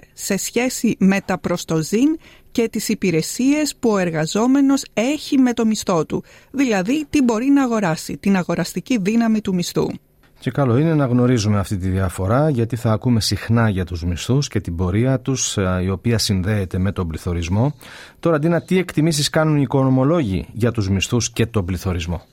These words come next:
Speaker 1: Οι εκτιμήσεις είναι πολλές, Θέμη. Ορισμένοι οικονομολόγοι υποστηρίζουν ότι είναι προφανές ότι οι εργαζόμενοι δεν ευθύνονται για τον πληθωρισμό στην Αυστραλία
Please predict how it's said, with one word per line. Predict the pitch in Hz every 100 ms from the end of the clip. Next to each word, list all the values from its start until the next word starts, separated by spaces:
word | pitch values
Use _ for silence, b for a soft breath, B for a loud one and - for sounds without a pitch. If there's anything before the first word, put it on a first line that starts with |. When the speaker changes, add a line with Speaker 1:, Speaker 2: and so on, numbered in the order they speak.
| - B
Speaker 1:
Οι | -
εκτιμήσεις | 285 277 277 294 262
είναι | 285 277
πολλές, | 240 233 247 254
Θέμη. | - 269 285 285
Ορισμένοι | 277 247 226 240 262 262
οικονομολόγοι | 247 240 240 226 233 240
υποστηρίζουν | 226 226 - 220 226 233 240
ότι | 226 233
είναι | 240
προφανές | 233 226 214 - 190 196 269 330 -
ότι | - 240 - 226 226 220 196
οι | 214
εργαζόμενοι | 214 208 208 240 262 277 262
δεν | 220 285 392
ευθύνονται | 311 - 208 175 165
για | 165 170
τον | 175 175
πληθωρισμό | 180 175 160 160 175 160 - 180
στην | - 190 165
Αυστραλία | - - 165 160 156 160